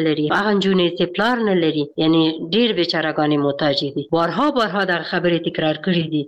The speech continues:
ما ویلې دي. بیخي دغه د ما شعار ګرځېدلی ده چې امارات اسلامي ده، باید وظیفه یې ده چې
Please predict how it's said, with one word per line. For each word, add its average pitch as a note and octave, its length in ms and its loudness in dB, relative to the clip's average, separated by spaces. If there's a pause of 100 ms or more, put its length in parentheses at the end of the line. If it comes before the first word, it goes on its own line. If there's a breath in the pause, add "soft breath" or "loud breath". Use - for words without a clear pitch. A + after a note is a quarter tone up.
ما E3+ 160 2
ویلې G3+ 420 2
دي. E3+ 100 2 (260)
بیخي E3+ 260 0
دغه G3 520 0
د - 20 4
ما G3+ 160 2 (100)
شعار G3 440 0
ګرځېدلی D#3+ 540 0
ده D3 80 0 (100)
چې D#3+ 80 4 (680)
امارات E3 440 0
اسلامي F#3 640 -2 (120)
ده، D#3+ 100 0 (280)
باید E3+ 200 0
وظیفه E3 400 -2
یې E3 120 0
ده D#3 80 0 (140)
چې E3 80 2